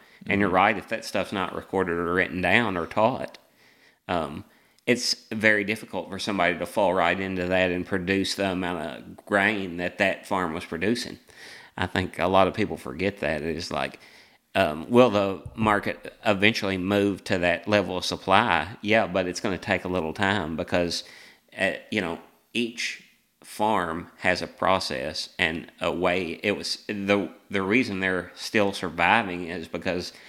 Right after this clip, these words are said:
Speaker 1: they had a process that was successful, you know,
Speaker 2: Mm-hmm.
Speaker 1: and it takes time for others to fill that void of that farm once it's retired or it's sold or whatever. It
Speaker 2: Mm-hmm.
Speaker 1: just doesn't happen overnight.
Speaker 2: Mm-hmm.
Speaker 1: So.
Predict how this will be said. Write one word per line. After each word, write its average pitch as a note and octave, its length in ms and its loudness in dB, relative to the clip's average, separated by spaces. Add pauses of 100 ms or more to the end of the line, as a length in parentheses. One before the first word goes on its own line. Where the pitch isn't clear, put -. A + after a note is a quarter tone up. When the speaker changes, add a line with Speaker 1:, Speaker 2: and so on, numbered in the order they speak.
(120)
Speaker 1:
they G2 120 2
had G2+ 160 4
a D#2+ 60 0
process G2 560 0
that B1+ 140 -8
was A1+ 80 -10
successful, - 680 -6 (120)
you F2 120 -4
know, D#2 180 -4
Speaker 2:
Mm-hmm. D#2 140 -8 (240)
Speaker 1:
and G2+ 140 4
it - 140 -6
takes - 320 0
time G2 340 -2
for E2 400 -4 (480)
others G2 320 2
to F#2+ 80 -6
fill G2 260 -2
that D#2+ 220 0
void G2 440 -2
of F2+ 180 -4
that F2 260 2
farm G2 480 -2
once F#2 420 0
it's - 260 0
retired F2+ 580 0
or D#2+ 240 0
it's - 180 -4
sold D#2 420 -4
or C2+ 120 -8
whatever. - 500 -10 (180)
It - 60 -12
Speaker 2:
Mm-hmm. E2+ 200 -8
Speaker 1:
just G2 360 0
doesn't F#2+ 200 4
happen F2 380 -4
overnight. C2+ 540 -8 (800)
Speaker 2:
Mm-hmm. E2+ 340 -10 (500)
Speaker 1:
So. A1 320 -14